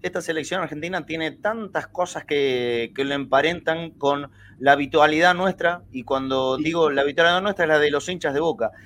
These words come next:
Speaker 1: El ataque constante, el deseo de que pierda. ¿Mm?
Speaker 2: Incluso
Speaker 1: El,
Speaker 2: esto que
Speaker 1: el
Speaker 2: me parece a, a lo que ibas vos, que es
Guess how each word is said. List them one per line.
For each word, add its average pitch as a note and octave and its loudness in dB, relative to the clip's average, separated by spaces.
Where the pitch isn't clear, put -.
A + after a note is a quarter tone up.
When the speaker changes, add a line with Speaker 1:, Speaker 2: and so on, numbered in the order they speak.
Speaker 1:
El C3+ 0
ataque D#3 6
constante, D#3+ 0
el D#3 -2
deseo G3+ 2
de E3+ 4
que - -2
pierda. D#3+ 4
¿Mm? E3+ -10
Speaker 2:
Incluso B2+ -2
Speaker 1:
El, E3+ 6
Speaker 2:
esto E3+ 0
que D#3+ 6
Speaker 1:
el C3 4
Speaker 2:
me B2+ 0
parece C#3+ 0
a, A2+ -4
a A#2 -4
lo A#2+ -2
que B2 -4
ibas C#3 0
vos, D#3+ -2
que C#3+ 0
es D3+ -6